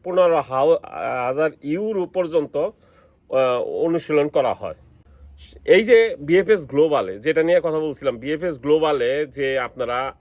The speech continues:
দুই তিনবার আন্দোলন করছেন এবং সামনে বড় আন্দোলন করবেন,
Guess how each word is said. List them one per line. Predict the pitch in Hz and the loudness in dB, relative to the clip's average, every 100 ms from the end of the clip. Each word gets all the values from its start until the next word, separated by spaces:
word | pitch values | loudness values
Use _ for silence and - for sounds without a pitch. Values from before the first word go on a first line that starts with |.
| _ 113 | _ -18
দুই | 113 185 | -10 -8
তিনবার | 180 180 156 | -4 0 4
আন্দোলন | 143 151 160 151 123 | 4 4 2 2 0
করছেন | 104 92 - 76 - _ _ _ _ _ _ - | -4 -12 -12 -16 -18 _ _ _ _ _ _ -2
এবং | 127 143 | -2 0
সামনে | - 143 151 151 | 0 2 4 2
বড় | 135 160 165 | 4 4 4
আন্দোলন | 156 147 139 123 | 2 2 0 -2
করবেন, | 123 104 104 | -4 -4 -6